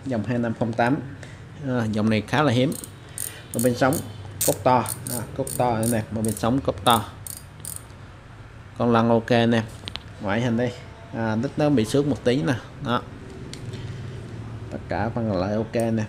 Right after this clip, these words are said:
bị xước đây một tí nữa. Hoạt động thì vậy, rất là mượt nè. Đó, quay nhẹ nó quay nè.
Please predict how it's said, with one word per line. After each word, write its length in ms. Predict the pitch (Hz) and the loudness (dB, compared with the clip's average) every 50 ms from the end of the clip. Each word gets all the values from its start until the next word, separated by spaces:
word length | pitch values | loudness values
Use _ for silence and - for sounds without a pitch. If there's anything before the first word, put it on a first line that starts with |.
| - - - | -6 -10 -12
bị 60 | 104 - | -12 -6
xước 200 | - 135 135 - | -4 -2 0 2
đây 80 | 131 120 | 2 2
một 120 | 107 95 - | 2 2 2
tí 160 | - 117 135 147 | 2 4 4 4
nữa. 160 | 135 123 - - - - - - - - - - - - - - - - - - - - - - - - - - - - - - - - - - - - - - - - - | 4 2 0 -2 -8 -16 -16 -16 -18 -18 -18 -18 -18 -16 -16 -18 -18 -18 -18 -18 -18 -18 -16 -16 -16 -16 -16 -16 -16 -16 -16 -16 -16 -16 -16 -18 -18 -18 -18 -18 -16 -8 -4
Hoạt 140 | 120 110 - | -4 -2 0
động 160 | 107 101 120 | 2 2 4
thì 120 | 123 113 101 | 4 4 4
vậy, 180 | 110 120 120 113 - - - - - 131 | 4 2 0 0 -2 -8 -14 -4 2 4
rất 160 | 147 - - | 4 6 8
là 60 | 127 | 8
mượt 280 | 120 110 104 98 - 120 | 8 8 8 6 4 4
nè. 160 | 120 117 113 113 - - 120 | 2 2 2 0 -4 -6 -4
Đó, 120 | 120 117 - - - - | -4 -4 -4 -6 -8 -4
quay 160 | 139 131 123 | 0 0 2
nhẹ 300 | 120 110 95 90 104 104 | 2 2 2 2 2 2
nó 100 | 113 131 | 2 2
quay 220 | 127 127 120 117 113 | 2 4 2 2 2
nè. 120 | 113 110 | 2 0